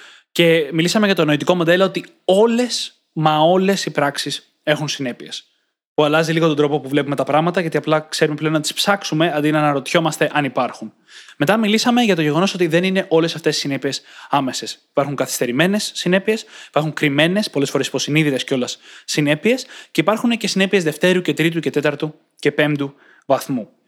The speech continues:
Μιλήσαμε για το πώς έχουν εκθετικό αποτέλεσμα οι συνέπειες. Μιλήσαμε για το πώς το παράδειγμα που δίνουμε είναι πάρα πολλές φορές σημαντικό και πώς είναι πάντα μία έξτρα συνέπεια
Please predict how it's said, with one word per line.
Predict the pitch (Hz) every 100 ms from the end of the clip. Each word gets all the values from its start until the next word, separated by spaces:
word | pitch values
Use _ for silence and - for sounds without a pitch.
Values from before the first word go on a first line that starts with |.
| _
Μιλήσαμε | - 151 160 180 165
για | 151
το | 139
πώς | 151
έχουν | 160 160
εκθετικό | 151 143 135 - 143 147
αποτέλεσμα | 139 139 135 139 131
οι | 135
συνέπειες. | 143 131 135 202 226 - _ _ _ _
Μιλήσαμε | - 160 180 185 202
για | 180
το | 165
πώς | 202 202 - _
το | 165
παράδειγμα | 160 165 254 190 131 113 - _ _
που | -
δίνουμε | 147 147 135 147 185 _ _
είναι | 156 147
πάρα | 147 135
πολλές | 131 120
φορές | 135 117 113 - _ _ -
σημαντικό | - 160 139 131 156 - _ _
και | - 143
πώς | 156 156 147 -
είναι | 165 165
πάντα | 151 - 180 170 151
μία | 147 156 147
έξτρα | 160 - 151
συνέπεια | - 147 139 127 110